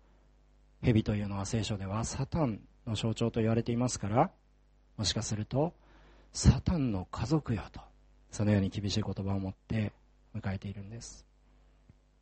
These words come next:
ヨハネが見過ごすことができなかった問題とは一体何かと言いますと、それは、彼らのうちにはどこにも、彼らの思いの中にはどこにも、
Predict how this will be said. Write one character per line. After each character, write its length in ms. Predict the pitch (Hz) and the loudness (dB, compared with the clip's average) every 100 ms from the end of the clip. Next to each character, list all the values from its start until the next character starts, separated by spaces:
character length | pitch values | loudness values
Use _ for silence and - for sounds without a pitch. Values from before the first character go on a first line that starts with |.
| _ _ - - - - - - | _ _ -12 -12 -14 -16 -4 10
ヨ 120 | 147 | 12
ハ 80 | 147 | 12
ネ 100 | 135 | 12
が 80 | |
見 100 | 131 | 12
過 120 | 127 156 | 12 10
ご 80 | |
す 100 | 147 | 10
こ 80 | 147 | 6
と 80 | 139 | 4
が 120 | 127 | 4
で 120 | 120 | 4
き 140 | 117 156 | 4 4
な 100 | 170 | 8
か 120 | 151 | 6
っ 60 | - | 6
た 120 | 117 | 2
問 200 | 117 127 | 4 6
題 160 | 147 | 6
と 100 | 151 | 10
は 60 | 147 | 8
一 60 | 120 | 8
体 200 | 147 131 | 6 6
何 220 | 139 180 | 6 6
か 120 | 165 | 4
と 100 | 143 | 4
言 100 | 127 | 4
い 40 | |
ま 120 | 143 160 | 6 4
す 160 | - | 4
と、 380 | 139 147 120 - - - _ _ _ _ _ - - - | 10 12 12 6 -20 -20 _ _ _ _ _ -20 -20 -14
そ 180 | - | -8
れ 140 | - 123 | -4 0
は、 320 | 143 135 - _ _ _ - - - - - - - - - - | 2 0 -2 _ _ _ -20 -20 -20 -20 -20 -20 -20 -20 -20 -2
彼 340 | - 196 220 185 | 6 8 10 10
ら 120 | 139 | 10
の 240 | 110 92 - | 8 2 2
う 120 | 117 | 2
ち 220 | - - | 6 6
に 160 | 175 190 | 8 12
は 220 | 151 101 - | 12 10 12
ど 120 | 123 | 12
こ 180 | - 131 | 12 8
に 100 | 180 | 10
も、 240 | 180 - - _ _ | 8 4 -4 _ _
彼 220 | - 185 202 | 6 10 12
ら 140 | 175 | 12
の 200 | 131 123 | 8 4
思 240 | 135 143 160 | 4 6 6
い 60 | |
の 100 | 170 | 6
中 240 | 180 180 175 | 4 4 4
に 140 | 139 | 6
は 140 | 117 - | 4 2
ど 100 | 120 | 2
こ 160 | - 160 | 10 10
に 120 | 175 | 10
も、 320 | 180 180 139 | 4 4 4